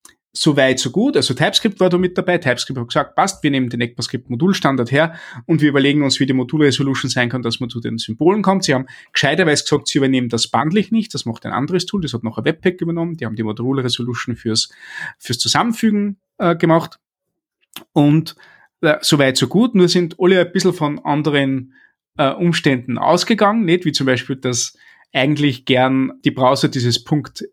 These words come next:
J S, also den tatsächlichen Filenamen im Pfad haben möchten, aber, ähm, ähm, das hat Webpack und TypeScript eben nicht gemacht, beziehungsweise hat nachher Node.js rausgefunden, „Na ja, irgendwie verheiratet man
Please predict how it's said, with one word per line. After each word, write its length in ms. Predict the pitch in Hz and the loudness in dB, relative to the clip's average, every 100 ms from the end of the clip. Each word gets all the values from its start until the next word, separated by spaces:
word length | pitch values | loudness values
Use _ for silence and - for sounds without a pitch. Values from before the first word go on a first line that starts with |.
| _ _ _ 127 | _ _ _ -2
J 160 | 120 135 | 0 2
S, 240 | 165 147 | 0 0
also 140 | 117 | -2
den 140 | 117 226 | -4 -4
tatsächlichen 520 | 117 - 123 123 113 | -4 -2 -2 -4 -8
Filenamen 720 | - 110 127 151 143 151 160 | -4 -2 0 0 2 2 -2
im 180 | - 139 | -4 -6
Pfad 320 | - 123 139 | 0 0 0
haben 260 | 135 135 143 | -2 -2 0
möchten, 380 | 143 127 - 139 | -2 -2 -4 -2
aber, 360 | 123 120 117 - - - - _ | 2 2 2 -4 -18 -20 -20 _
ähm, 320 | 131 120 120 - | -2 0 -2 -4
ähm, 220 | 123 113 120 | -4 -4 -2
das 120 | 120 | 0
hat 140 | 123 | 0
Webpack 340 | 131 131 135 123 | 0 0 -2 -4
und 120 | 110 | -4
TypeScript 480 | 113 113 - 117 - | -4 -4 -8 -12 -12
eben 160 | 98 | -4
nicht 220 | 131 208 | 0 0
gemacht, 380 | - 180 180 - - - - - | 2 2 2 -2 -20 -20 -20 -4
beziehungsweise 720 | 151 - 160 156 147 135 139 | 0 2 2 2 0 2 2
hat 120 | 135 | 2
nachher 200 | 135 123 | 0 0
Node.js 480 | 135 147 160 151 - | 0 0 0 0 2
rausgefunden, 580 | 135 131 147 143 131 143 | 0 0 -4 -6 -6 -4
„Na 100 | 151 | 0
ja, 240 | 160 202 | 2 2
irgendwie 340 | 185 175 175 160 | 4 2 0 0
verheiratet 520 | 156 131 160 185 - | 0 2 0 -2 -2
man 440 | 165 170 170 165 | 2 4 2 -2